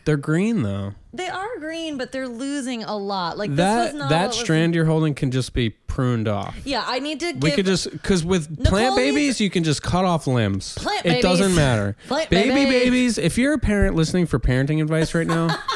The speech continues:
Speaker 2: <laughs>
Speaker 1: do not cut off your baby's limbs, no matter how many leaves it's lost.
Speaker 2: That's actually something, my mom has an amazing green thumb, and she
Speaker 1: Yeah.
Speaker 2: loves plants, and I was so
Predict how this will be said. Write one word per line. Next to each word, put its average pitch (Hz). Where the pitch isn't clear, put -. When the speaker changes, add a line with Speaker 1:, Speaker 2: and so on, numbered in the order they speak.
Speaker 2:
<laughs> -
Speaker 1:
do 160
not 196
cut 175
off 156
your 143
baby's 120
limbs, 104
no 135
matter 151
how 160
many 170
leaves 143
it's 117
lost. -
Speaker 2:
That's 370
actually 508
something, 240
my 269
mom 294
has 233
an 202
amazing 185
green 170
thumb, 165
and 165
she 170
Speaker 1:
Yeah. 113
Speaker 2:
loves -
plants, 165
and 175
I 180
was 190
so 262